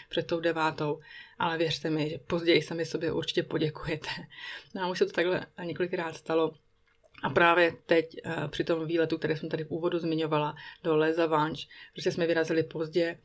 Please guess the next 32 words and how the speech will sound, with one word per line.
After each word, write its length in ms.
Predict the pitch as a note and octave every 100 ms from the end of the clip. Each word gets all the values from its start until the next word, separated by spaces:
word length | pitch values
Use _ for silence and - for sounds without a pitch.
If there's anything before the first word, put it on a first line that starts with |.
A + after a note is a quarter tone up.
| _
dorazili 400 | - E3+ D#3+ E3
jsme 140 | E3 E3
na 100 | D#3+
místo 340 | D#3+ D3+ F3
až 120 | D#3
někdy 240 | E3 D#3+ D3+
kolem 260 | D#3+ D#3
půl 180 | D3+ D#3+
dvanácté 680 | D#3 E3 D3+ D3+ - D3+ D3 - - - -
a 80 | D3
to 220 | - E3+
už 120 | E3
bylo 240 | D#3 D#3+
prostě 420 | D#3 D#3 C#3+ - D#3+
beznadějně 840 | D#3 D#3+ E3+ D#3+ E3 D#3+ D#3+ D#3 - _
plné. 520 | F3 E3+ E3+ D#3+ D#3 D#3 - -
Ta 100 | E3+
vesnička 520 | E3 F3 D#3+ - E3+
horská 500 | E3 D3+ - E3 E3
nad 160 | D#3
tím 140 | D3+ F3
Montreux 480 | D#3+ D#3+ - E3 E3
je 280 | D#3+ D3+ - _
sama 220 | - F3
o 80 | E3
sobě 220 | - F3+
malinkatá 760 | F3 D#3+ E3 D#3+ E3 D#3 C#3+ C#3+ - - _ -
a 280 | F3 D#3+ D#3
ten, 380 | D#3 F3 E3 - _ _ _ _ -
ten 140 | F3
had 340 | D3+ E3+ G3+ - -
těch 260 | D#3 D3